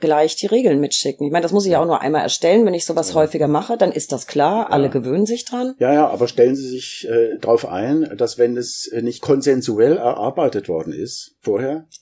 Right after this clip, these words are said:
Speaker 2: diese,
Speaker 1: Stimmt.
Speaker 2: diese Regeln, Regeln, äh, diese Regeln, die, die dann halt nur Sie aufgestellt haben, müssen sich darauf einstellen, dass Sie das, äh, mehrmals, äh,
Speaker 1: Ja, wahrscheinlich.
Speaker 2: das müssen Sie halt erstmal durchsetzen,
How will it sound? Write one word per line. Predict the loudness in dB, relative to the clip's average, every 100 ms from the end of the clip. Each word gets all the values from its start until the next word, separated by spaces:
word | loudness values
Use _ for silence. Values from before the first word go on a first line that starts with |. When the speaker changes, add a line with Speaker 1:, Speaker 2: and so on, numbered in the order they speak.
| -12
Speaker 2:
diese, | -6
Speaker 1:
Stimmt. | -6 -4
Speaker 2:
diese | -4 0
Regeln, | 0 0 -2
Regeln, | 0 -2 -4 -4 -2 -2 -4 -8 -12
äh, | -14 -12
diese | -12 -8 -4
Regeln, | -2 -2 -4 -4
die, | -6 -6 -8 -12
die | -8
dann | -6
halt | -6 -4
nur | -6
Sie | -4 -4
aufgestellt | 0 -2 -2 -6 -4 -4
haben, | -6 -6 -6 _ _ -20 -20 _ _
müssen | -8 -6
sich | -6 -2
darauf | -4 -4
einstellen, | -8 -8 -4 -4
dass | -4 -4
Sie | -4
das, | -4 -6 -12
äh, | -6 -4 -4 -4
mehrmals, | -2 -2 -2 -2 -6 -8 -10 -12 -14 -14
äh, | -12 -10 -12 _ _
Speaker 1:
Ja, | -6 -6 -8 _
wahrscheinlich. | -16 -12 -12 -12 _ _ _ _ -20 -20 -20
Speaker 2:
das | -6
müssen | -6 -4
Sie | -4
halt | -4
erstmal | -6 -6 -4
durchsetzen, | -2 -2 -4 -8 -12 -16